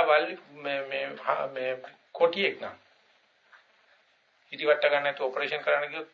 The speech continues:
දොස්තරට ඉන්ෂුරන්ස් කරන්න වෙයි. ඒ නිසා අරණ්‍යයට ගන්නවා කියලා කියන්නේ තියටර් එකට ගැනීමක්.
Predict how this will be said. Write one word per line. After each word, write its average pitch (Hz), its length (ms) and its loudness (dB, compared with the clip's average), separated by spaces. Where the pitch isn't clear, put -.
දොස්තරට 135 480 2
ඉන්ෂුරන්ස් 156 480 -4
කරන්න 123 260 -2
වෙයි. - 180 -16
ඒ 139 140 -4
නිසා 131 400 2
අරණ්‍යයට 156 560 2
ගන්නවා 151 400 4
කියලා 143 240 -2
කියන්නේ 131 240 -2
තියටර් 139 340 -2
එකට 147 220 2
ගැනීමක්. 107 640 -2